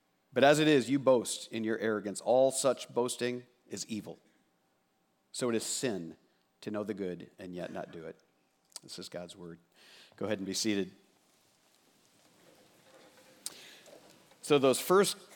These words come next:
couple of words that, that start us off in, in verse thirteen, they're really important. "Come now." It's, I want you to imagine a school teacher out on the playground going, "Hey, listen up, listen up." That's, that's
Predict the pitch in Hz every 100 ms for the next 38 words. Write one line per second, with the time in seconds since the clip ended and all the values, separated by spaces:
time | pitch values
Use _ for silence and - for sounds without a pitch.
0 | - - _ _ _ _ - - 160 131
1 | 165 175 160 151 127 131 127 127 - 156
2 | 151 143 147 143 143 143 135 - 131 117
3 | 139 131 160 147 - 156 139 131 139 160
4 | 151 147 147 110 233 214 151 104 98 160
5 | - - - - 170 208 247 202 165 165
6 | 170 180 175 170 - - 139 - 170 175
7 | 185 175 190 180 - 156 156 - 175 175
8 | 170 165 147 - - 262 - - - -
9 | - - - 196 226 254 220 - 196 196
10 | 233 - 170 190 - 165 185 - -